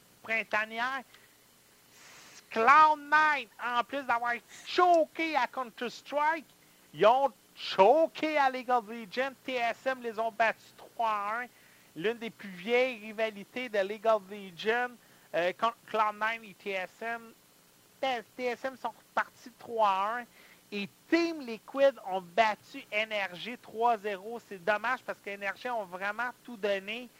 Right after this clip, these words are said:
Et Team Liquid, c'était vraiment par des jeux de dernière minute qu'ils ont remporté leur, euh,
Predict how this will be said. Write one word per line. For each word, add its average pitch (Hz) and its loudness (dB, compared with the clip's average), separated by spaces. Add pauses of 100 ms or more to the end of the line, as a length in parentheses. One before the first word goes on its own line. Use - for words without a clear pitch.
(340)
Et 165 -2
Team 220 -12
Liquid, 226 -4
c'était 190 -8
vraiment 185 -4
par 190 0
des 170 -10
jeux 185 -6
de 175 -14
dernière 196 -2
minute 185 -12
qu'ils 190 -10
ont 165 -8
remporté 170 -8
leur, 160 -2
euh, 143 -6